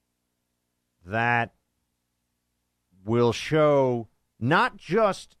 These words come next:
even greater animus from Agent Strzok against Trump, but that will show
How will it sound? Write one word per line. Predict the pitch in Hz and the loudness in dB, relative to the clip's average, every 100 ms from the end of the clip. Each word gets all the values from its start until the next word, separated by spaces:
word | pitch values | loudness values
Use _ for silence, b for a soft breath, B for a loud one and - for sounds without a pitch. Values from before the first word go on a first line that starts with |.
| _ | _
even | 190 160 165 160 | -6 -4 -4 -6
greater | 127 117 113 143 247 294 - 101 - _ _ _ _ _ _ _ _ _ _ _ - | -8 -6 0 2 2 0 -4 -10 -12 _ _ _ _ _ _ _ _ _ _ _ -2
animus | 170 160 120 87 - - - _ _ _ _ _ _ | 0 0 -2 -6 -14 -20 -20 _ _ _ _ _ _
from | _ 131 131 123 113 107 _ _ _ _ _ _ _ _ _ _ _ | _ -2 2 2 -2 -8 _ _ _ _ _ _ _ _ _ _ _
Agent | 139 135 113 104 | -4 -2 -4 -8
Strzok | - 131 107 - | -2 0 0 0
against | 117 110 117 101 | -4 0 -2 -2
Trump, | - 117 82 - _ _ _ _ _ _ _ | -4 -4 -4 -10 _ _ _ _ _ _ _
but | 139 135 | -6 0
that | 165 156 | 0 0
will | 143 123 | -6 -10
show | - 196 208 208 208 208 | -8 -2 2 4 4 2